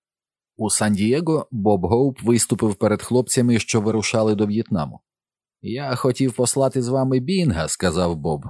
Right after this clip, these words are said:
«але цей паскудник, що любить смалити люльку, видалив свій номер з довідника». Хлопці аж зайшлися з реготу. На радіо панували Містіріанс. Їхня пісня «Дев'яносто шість сліз» стала бомбезним хітом,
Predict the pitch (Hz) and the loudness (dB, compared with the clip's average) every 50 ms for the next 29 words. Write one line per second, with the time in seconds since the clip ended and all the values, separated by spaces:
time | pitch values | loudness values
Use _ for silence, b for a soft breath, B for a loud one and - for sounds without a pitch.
0 | 71 73 69 87 107 131 139 131 - 139 139 143 - 135 131 - - - 143 147 | -10 -6 -2 0 0 0 0 0 2 2 2 2 2 0 -2 0 0 0 -2 0
1 | 135 143 135 113 - - - - 117 117 113 113 107 110 - - - 107 104 101 | 0 0 -2 -2 -2 -4 0 2 2 4 4 4 2 2 0 0 2 2 4 4
2 | 104 95 - 104 98 95 98 92 85 - 98 95 95 120 139 131 127 127 131 123 | 4 4 2 2 2 2 2 2 2 2 2 2 4 4 2 4 4 4 2 2
3 | 101 - - 117 123 123 120 120 120 113 113 113 107 104 101 104 107 101 101 104 | 0 0 -2 0 2 2 4 4 4 4 4 4 2 2 2 0 0 0 0 0
4 | 95 90 98 92 85 - 78 64 55 _ _ _ _ _ _ _ _ _ _ _ | 0 0 -2 -2 -2 -4 -8 -8 -10 _ _ _ _ _ _ _ _ _ _ _
5 | _ _ _ - 85 87 104 - 202 170 - - - 127 127 113 92 95 101 92 | _ _ _ -6 -4 -2 -2 -2 -4 -6 -6 -2 0 0 2 2 4 2 2 0
6 | 85 82 78 90 85 82 - - - 78 73 69 - - 82 82 - 87 82 76 | 0 -2 0 0 0 -2 -4 -6 -8 -8 -8 -8 -6 -6 -6 -4 -4 -4 -4 -4
7 | 71 - 80 76 - - - _ _ _ _ _ _ _ _ _ _ _ _ _ | -6 -6 -8 -12 -12 -16 -20 _ _ _ _ _ _ _ _ _ _ _ _ _
8 | _ _ _ _ _ _ _ _ - 80 85 98 143 156 135 139 139 127 110 - | _ _ _ _ _ _ _ _ -4 -2 -2 0 0 0 2 2 2 2 2 0
9 | 80 80 80 80 90 104 101 87 85 85 78 - - - - 87 85 82 73 73 | -2 0 0 2 2 2 2 2 0 -2 -2 -4 -4 -2 -2 -2 -2 -2 -4 -4
10 | 69 64 60 - - - - - _ - 92 92 90 85 - 90 87 85 - 92 | -8 -8 -6 -6 -6 -6 -6 -10 _ -6 -4 -4 -4 -2 -2 -2 -2 -2 -2 -2
11 | 87 - - 92 87 85 85 76 95 90 90 95 92 90 85 - - - 90 - | -4 -2 -2 -2 0 0 0 0 0 0 2 2 0 0 -2 -2 -2 -4 -4 -2
12 | - 90 85 - - - - - 87 85 95 104 101 92 - - - - - 90 | -2 -4 -4 -4 -4 -4 -4 -4 -2 -2 -2 -2 -2 -4 -4 -4 -4 -4 -2 -2
13 | 87 87 87 82 76 85 90 85 85 80 73 101 123 127 98 92 98 92 85 - | 0 0 -2 -2 0 0 0 0 0 0 0 0 0 0 0 -2 -2 -2 -2 -4
14 | - 87 82 - - 76 65 69 | -6 -6 -6 -4 -6 -8 -8 -10